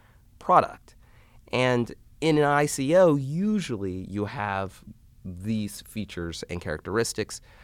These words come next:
but no transaction is really identical. And so there are no bright line rules in which to exclude a transaction from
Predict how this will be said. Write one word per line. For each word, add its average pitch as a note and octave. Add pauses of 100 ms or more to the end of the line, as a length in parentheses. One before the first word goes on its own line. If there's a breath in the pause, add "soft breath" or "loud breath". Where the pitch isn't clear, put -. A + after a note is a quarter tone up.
(160 loud breath)
but B2+
no C3
transaction G#2+ (300 loud breath)
is F#2+
really G2+
identical. E2+ (180)
And F2
so F#2 (280 loud breath)
there A2
are A2+
no G2+ (320 soft breath)
bright G2+
line F#2+ (260)
rules G2 (320 soft breath)
in G2+
which -
to A2
exclude A#2+
a G#2+
transaction F#2 (420 soft breath)
from G2